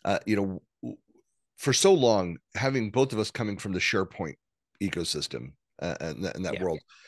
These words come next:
Speaker 1: so much of the content ten years ago, uh, as I started doing events, speaking at events, was around, like,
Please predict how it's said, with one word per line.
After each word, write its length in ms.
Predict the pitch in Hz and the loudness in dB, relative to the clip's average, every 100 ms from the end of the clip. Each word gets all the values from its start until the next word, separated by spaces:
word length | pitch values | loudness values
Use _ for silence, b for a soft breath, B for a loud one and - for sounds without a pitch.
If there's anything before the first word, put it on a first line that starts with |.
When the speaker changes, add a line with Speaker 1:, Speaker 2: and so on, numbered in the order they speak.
| B B B | B B B
Speaker 1:
so 180 | - 165 | 2 4
much 240 | 175 160 143 | 6 4 6
of 400 | 110 104 95 95 | 6 4 2 0
the 220 | 92 87 | 0 0
content 540 | - 113 110 107 87 - | -2 0 0 0 -6 -6
ten 220 | - 95 | -6 -4
years 280 | 90 92 90 | -2 -4 -4
ago, 440 | 76 71 69 69 | -6 -4 -4 -4
uh, 120 | 85 78 | -6 -4
as 140 | 82 | -4
I 40 | 85 | -4
started 340 | - 92 82 | -2 -2 -2
doing 280 | 90 87 82 | -2 -4 -4
events, 320 | 80 80 80 | -6 -6 -6
speaking 400 | - 98 95 90 | -4 -4 -4 -4
at 80 | 80 | -6
events, 420 | 80 80 - - | -6 -8 -10 -6
was 320 | 87 87 82 | -2 0 -2
around, 380 | 87 85 87 82 | -4 -4 -4 -6
like, 180 | 76 | -8